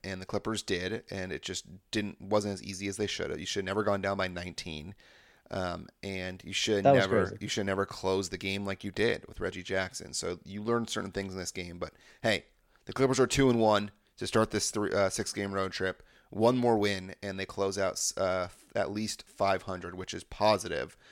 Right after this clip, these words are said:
Speaker 1: If you can go four and two, that's outstanding.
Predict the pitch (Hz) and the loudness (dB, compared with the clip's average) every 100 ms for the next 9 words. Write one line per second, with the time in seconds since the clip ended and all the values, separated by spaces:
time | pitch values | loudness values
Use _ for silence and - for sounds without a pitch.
0 | - _ - 101 101 98 - 123 117 107 | -20 _ -10 -4 0 -2 2 6 6 6
1 | 101 101 95 87 90 - 95 - - 107 | 0 -2 -2 -2 -6 -4 -4 -2 0 2
2 | 98 90 78 67 62 | 2 0 -6 -6 -12